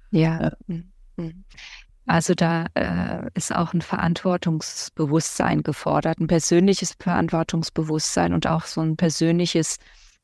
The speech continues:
Speaker 1: moralisch-ethisches Empfinden, ne? D-, ähm,
Speaker 2: Ja.
Speaker 1: der Aufgabe gegenüber und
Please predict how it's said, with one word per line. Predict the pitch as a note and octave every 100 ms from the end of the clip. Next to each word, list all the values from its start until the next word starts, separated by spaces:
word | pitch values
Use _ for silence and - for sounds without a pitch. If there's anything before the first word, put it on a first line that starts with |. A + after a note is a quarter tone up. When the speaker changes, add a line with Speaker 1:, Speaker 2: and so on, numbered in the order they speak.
| -
Speaker 1:
moralisch-ethisches | D#3 D3+ C#3+ D#3 F3+ - - F3+ - - D3+
Empfinden, | D#3+ D#3 - D3 D3+
ne? | D#3+ B3 -
D-, | -
ähm, | - D#3 D#3 D#3 -
Speaker 2:
Ja. | G4+ C#4 - _ -
Speaker 1:
der | E3 -
Aufgabe | A3 A3+ F3+ E3 E3 D#3
gegenüber | D#3 D#3 E3 E3+ D#3+ E3 F3
und | E3+ -